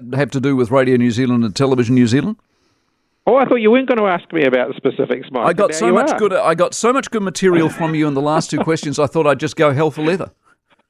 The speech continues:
Speaker 2: Oh, well, good on you. E-, e-, everyone likes a trier.
Speaker 1: Yeah, they do. So, so, t-, all right, let me talk to you about the merger in general. Say, for example, you announced today or some other day that it's not going ahead.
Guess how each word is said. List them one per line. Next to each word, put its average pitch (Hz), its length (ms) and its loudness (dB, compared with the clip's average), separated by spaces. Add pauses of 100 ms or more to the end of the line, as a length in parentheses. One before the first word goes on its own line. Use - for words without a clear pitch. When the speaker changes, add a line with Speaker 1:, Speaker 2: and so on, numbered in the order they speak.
(600)
Speaker 2:
Oh, 202 100 2
well, 202 160 2
good 226 160 2
on 220 140 0
you. 151 220 4
E-, 196 400 2
e-, 185 160 2
everyone 214 320 4
likes 190 220 2
a - 40 0
trier. 143 400 0 (120)
Speaker 1:
Yeah, 120 180 2
they 113 120 2
do. 107 200 0
So, 131 220 0
so, 165 220 4
t-, 160 180 -8
all 202 240 2
right, 175 140 4
let 277 120 -8
me 403 60 -2
talk 403 180 -4
to 262 60 -10
you 180 60 -2
about 170 200 0
the 139 60 -2
merger 147 340 -2 (100)
in 147 260 0
general. 104 340 -2
Say, 269 240 0
for 180 200 -4
example, 127 480 -2
you 117 140 2
announced 113 360 -2
today 107 360 2
or 117 180 0
some 113 240 0
other 107 200 0
day 101 240 2
that 104 140 -4
it's - 180 -6
not 113 220 -4
going 104 300 2
ahead. 98 380 -4